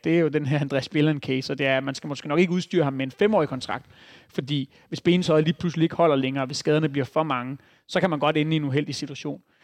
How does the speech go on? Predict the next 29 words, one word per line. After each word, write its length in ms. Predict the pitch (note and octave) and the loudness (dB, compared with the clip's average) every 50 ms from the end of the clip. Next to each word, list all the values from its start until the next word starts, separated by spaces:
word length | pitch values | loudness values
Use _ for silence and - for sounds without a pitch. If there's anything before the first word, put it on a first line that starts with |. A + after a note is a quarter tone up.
| - _ - | -20 _ -6
Men 300 | D3+ C#3+ C3 A#2+ A#2+ - _ _ _ _ _ _ | -4 -4 -4 -4 -6 -10 _ _ _ _ _ _
hvis 120 | - A#2+ | -8 -6
man 100 | C#3+ C3 | -6 -6
kunne 100 | A#2+ B2+ | -6 -6
få 100 | - - | -6 -6
ham 120 | B2 A#2+ B2 | -6 -6 0
til 120 | - F#3+ | 0 0
at 80 | G3 D3 | 0 2
blive 260 | E3 E3+ F#3 G3+ F#3+ | 2 4 4 6 6
her 160 | F#3 D3+ C#3+ - _ _ _ _ | 4 2 0 -4 _ _ _ _
en 300 | - D3+ C3+ B2+ A#2+ B2+ - _ _ _ _ _ _ _ | -8 -6 -6 -6 -8 -10 -14 _ _ _ _ _ _ _
to 260 | - - F#3 F3+ D#3+ | -2 0 2 4 4
år, 320 | D3 C#3 C3 C3+ - _ _ | 4 2 0 -2 -4 _ _
tre 340 | - - - E3+ E3 D#3 D3 | -4 0 2 2 2 2 2
år, 220 | C#3 C3 - _ _ | 0 -2 -6 _ _
to 260 | - - F#3 F3 D#3+ | -2 0 2 4 4
år 120 | D3+ C#3 C3+ | 4 2 2
med 240 | C#3 C#3 C3 B2+ C3 | 0 0 -2 -2 -2
en 100 | C3 C3+ | -2 -2
op-, 200 | B2+ B2+ - - | -4 -4 -4 -4
option 420 | - C#3 C3 - - F#3+ F3+ E3+ | -4 -4 -4 -2 0 0 0 0
på 100 | C#3+ - | 0 -2
en 80 | D3+ C#3+ | -2 -2
ekstra 240 | D3 C#3+ - - E3 | -2 -2 0 2 2
eller 120 | C#3 C3 | 2 2
noget 220 | C3+ D3+ E3 F3 D#3+ | 2 2 2 4 2
i 20 | |
den 100 | D3 D3 | 2 -2
stil, 360 | - - - F3 D#3+ D3 D3 | -4 -4 -2 -2 -2 -2 -4